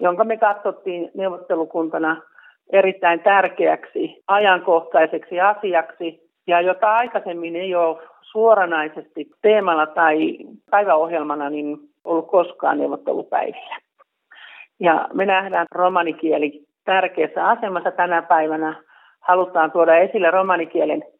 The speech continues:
tilannetta, sen tärkeyttä. Ja opetushallituksessa on tällä hetkellä romanikielen elvytysohjelma menossa.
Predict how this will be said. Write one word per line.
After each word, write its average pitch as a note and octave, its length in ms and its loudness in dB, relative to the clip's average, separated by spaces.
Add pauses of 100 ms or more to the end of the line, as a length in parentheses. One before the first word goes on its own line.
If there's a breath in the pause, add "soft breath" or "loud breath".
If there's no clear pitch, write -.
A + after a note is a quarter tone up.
(180)
tilannetta, F3+ 840 0 (460 soft breath)
sen E3 160 0
tärkeyttä. E3+ 920 -2 (640)
Ja E3 340 2
opetushallituksessa F3+ 1080 -2
on D#3+ 80 -4
tällä E3+ 260 4
hetkellä D#3 520 -2 (520)
romanikielen F3+ 720 2
elvytysohjelma F#3+ 720 2
menossa. F3 600 0